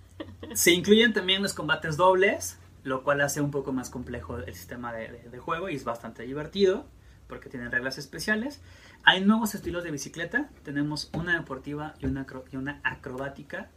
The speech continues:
No puedes tener las dos al mismo tiempo, pero en el, en la tienda de bicicletas te la cambian cada vez que quieras y te sirven para llegar a lugares diferentes, ¿no? También ahí es importante.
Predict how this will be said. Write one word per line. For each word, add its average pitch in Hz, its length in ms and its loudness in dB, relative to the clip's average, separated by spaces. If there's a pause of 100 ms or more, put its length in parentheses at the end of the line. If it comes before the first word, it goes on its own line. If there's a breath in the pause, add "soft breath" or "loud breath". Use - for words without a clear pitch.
(120)
No 135 280 2
puedes 151 220 -2
tener 139 200 -8
las 127 80 -6
dos 131 160 -12
al 127 60 -8
mismo 123 200 -8
tiempo, 170 420 -6 (460 loud breath)
pero 185 420 6
en 123 320 -4
el, 117 300 -10
en 120 120 -12
la 120 140 -10
tienda 156 220 4
de 156 100 -4
bicicletas 143 500 -8
te - 60 -12
la 113 120 -14
cambian 120 400 -6
cada 113 160 -12
vez 117 100 -14
que 135 120 -14
quieras 233 320 0 (540)
y - 120 -10
te 143 120 -4
sirven 139 380 6
para 117 400 -6 (440)
llegar 127 300 6
a - 20 8
lugares 131 340 0
diferentes, 110 560 -8
¿no? 269 200 0 (400 soft breath)
También 120 200 -12
ahí 120 120 -8
es 123 260 -12
importante. 123 520 -8